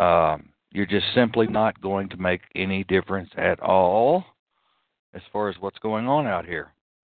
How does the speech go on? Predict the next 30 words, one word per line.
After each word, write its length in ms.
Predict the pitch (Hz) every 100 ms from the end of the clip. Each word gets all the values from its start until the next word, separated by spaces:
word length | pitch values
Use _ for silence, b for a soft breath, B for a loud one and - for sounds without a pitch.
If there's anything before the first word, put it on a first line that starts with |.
| _ _ _ _ _ _ -
in 100 | 90
the, 140 | 85
in 120 | 92
the 80 | 92
real 720 | 87 117 135 135 123 107 92 _
world, 440 | 87 101 90 71 _ _ _ _ _ 90
not 220 | 110 117 _ _
this 140 | 113 107 _ _ -
government 440 | 113 107 107 107 -
that 100 | 92 -
you 80 | 92 -
see 140 | 107
in 120 | 101
Washington, 720 | 101 107 101 90 78 80 78 82 _ _ _ _ _ _ _
not 240 | 95 110 -
the 100 | 110
House 440 | 110 107 104 104 -
and 100 | 107
the 80 | 107 -
Senate 360 | 98 90 92 - -
and 100 | 95
the 80 | 92
judiciary, 960 | 90 107 92 90 - 85 82 80 82 _ _ _ _ _ _ _ -
but 200 | 95 85 _
the 100 | 95
dark 420 | 92 113 110 - - -
state 400 | - 95 92 - - _ _ -
government, 380 | 95 76 - _ _ _ _ _ -
the 80 | -
secret 400 | 113 104 104 98